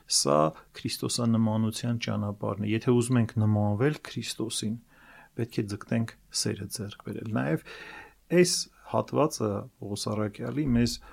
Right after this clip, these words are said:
ուսուցանում է երկրորդական բաներով չտարվել և չխաբվել, չխաբվել, որտեվ մարդկային կյանքում շատ հեշտ է խաբվել։ Մենք Կորինթացիների վիճակն ենք տեսնում։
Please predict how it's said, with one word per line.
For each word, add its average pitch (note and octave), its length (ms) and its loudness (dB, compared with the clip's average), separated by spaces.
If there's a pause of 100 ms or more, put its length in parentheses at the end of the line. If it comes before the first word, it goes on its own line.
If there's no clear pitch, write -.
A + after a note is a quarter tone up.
(240)
ուսուցանում A2+ 760 0
է A#2 120 4 (540)
երկրորդական D#3 880 8
բաներով C3+ 560 6 (100)
չտարվել C3 800 6
և E3 220 4
չխաբվել, - 880 0 (500)
չխաբվել, - 580 -2
որտեվ A2+ 300 -2 (520)
մարդկային C3 720 2
կյանքում C3+ 640 -2 (180)
շատ - 360 2
հեշտ - 320 -8
է - 80 -12
խաբվել։ - 560 -10
Մենք F3 240 2
Կորինթացիների A#2 800 0
վիճակն G2+ 500 -4
ենք - 180 -8
տեսնում։ - 440 -10